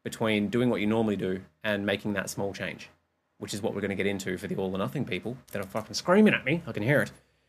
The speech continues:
If you are one of those people like myself, we're like, "Oh, that's, that's not enough.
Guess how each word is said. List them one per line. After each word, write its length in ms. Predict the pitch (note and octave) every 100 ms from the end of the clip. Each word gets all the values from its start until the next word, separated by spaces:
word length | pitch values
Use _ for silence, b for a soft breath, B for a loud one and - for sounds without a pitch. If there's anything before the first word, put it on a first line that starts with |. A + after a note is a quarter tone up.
| _ _ _ _ _ _ _ _
If 120 | C3 C3
you 80 |
are 120 | D#3 D#3
one 120 | A#2
of 20 |
those 160 | G#2+ G2+
people 280 | G2 C3+
like 180 | B2 G#2
myself, 400 | G#2 - G#2+ C3+
we're 80 | A2+
like, 200 | G#2 G2 -
"Oh, 240 | G3+ F#3+
that's, 220 | D#3+ C#3+
that's 200 | - B2
not 140 | A#2 G2
enough. 320 | E2 D#2+